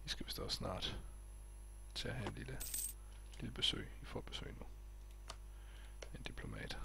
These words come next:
Hej, hvordan går det? How are you? Parlez-vous français? Je m'appelle Petit Danon. Alors. <laughs>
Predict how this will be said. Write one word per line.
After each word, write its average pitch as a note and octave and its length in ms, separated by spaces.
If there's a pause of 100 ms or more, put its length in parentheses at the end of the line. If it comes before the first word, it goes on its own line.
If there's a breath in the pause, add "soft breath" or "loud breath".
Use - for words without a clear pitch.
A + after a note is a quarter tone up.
(100)
Hej, D3+ 460
hvordan A2+ 220
går G#2+ 240
det? - 280 (120)
How G#2+ 320
are G2+ 240
you? - 380 (1600 loud breath)
Parlez-vous A#2 360
français? A2 760 (640 loud breath)
Je A2+ 220
m'appelle A2+ 460
Petit G#2+ 320
Danon. G#2+ 480
Alors. G#2+ 440 (840 loud breath)
<laughs> - 260